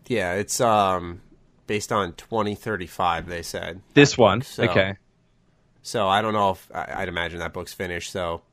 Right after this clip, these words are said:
Speaker 1: that doesn't mean that they don't have to make a good game, but the,
Speaker 2: No, no,
Speaker 1: the
Speaker 2: no, I,
Speaker 1: story is basically
Speaker 2: yeah.
Speaker 1: right there.
Speaker 2: I don't wanna
Speaker 1: Just
Speaker 2: read
Speaker 1: the
Speaker 2: it then,
Speaker 1: performance.
Speaker 2: because I don't wanna
Speaker 1: No.
Speaker 2: ruin it for myself.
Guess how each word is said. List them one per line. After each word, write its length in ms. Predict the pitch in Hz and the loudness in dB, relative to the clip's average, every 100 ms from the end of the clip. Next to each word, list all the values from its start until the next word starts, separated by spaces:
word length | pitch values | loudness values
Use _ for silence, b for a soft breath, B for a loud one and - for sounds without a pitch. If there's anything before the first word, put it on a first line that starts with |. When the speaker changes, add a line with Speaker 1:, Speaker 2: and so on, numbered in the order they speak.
| _ _ | _ _
Speaker 1:
that 100 | 156 | 4
doesn't 160 | 151 | 4
mean 120 | 139 123 | 4 2
that 140 | 117 | 2
they 80 | 110 | 0
don't 100 | 104 | 0
have 80 | 98 | -2
to 60 | |
make 140 | 95 95 | -4 -4
a 80 | 92 | -6
good 140 | 87 | -4
game, 280 | 98 95 87 | -4 -4 -4
but 200 | 90 - | -8 2
the, 80 | 208 | 6
Speaker 2:
No, 100 | 180 | 8
no, 140 | 143 | 6
Speaker 1:
the 60 | 107 | 6
Speaker 2:
no, 60 | 120 | 4
I, 40 | |
Speaker 1:
story 160 | 104 87 | 2 0
is 80 | 90 | -4
basically 340 | 101 107 101 | -4 -2 -4
Speaker 2:
yeah. 60 | 85 | -4
Speaker 1:
right 220 | 87 82 | -6 -6
there. 200 | 85 82 | -8 2
Speaker 2:
I 80 | 123 | 8
don't 140 | 151 | 10
wanna 140 | 143 101 | 10 6
Speaker 1:
Just 80 | |
Speaker 2:
read 180 | 101 104 | 2 0
Speaker 1:
the 60 | 95 90 | -2 -6
Speaker 2:
it 60 | |
then, 160 | 95 95 | -6 -6
Speaker 1:
performance. 280 | 92 92 - | -8 -10 -10
Speaker 2:
because 300 | 113 104 101 | -4 -2 0
I 60 | |
don't 120 | 101 101 | 0 2
wanna 120 | 98 | 0
Speaker 1:
No. 40 | |
Speaker 2:
ruin 220 | 98 98 98 | 0 -2 -4
it 80 | |
for 120 | 95 104 | -4 -4
myself. 360 | 107 - 110 | -4 -4 -4